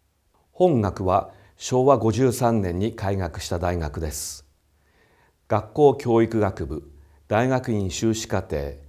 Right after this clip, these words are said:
専門職学位課程、いわゆる教職大学院を持つ教員養成の総合大学です。学校教育学部の課程は、初等教育教員養成課程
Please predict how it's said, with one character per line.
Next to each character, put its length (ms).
専 340
門 160
職 240
学 320
位 100
課 140
程、 280
い 80
わ 160
ゆ 60
る 100
教 200
職 280
大 180
学 220
院 240
を 40
持 140
つ 260
教 200
員 180
養 200
成 240
の 240
総 240
合 220
大 180
学 220
で 100
す。 300
学 260
校 220
教 240
育 160
学 260
部 80
の 100
課 120
程 260
は、 240
初 220
等 220
教 200
育 220
教 220
員 160
養 180
成 240
課 160
程 280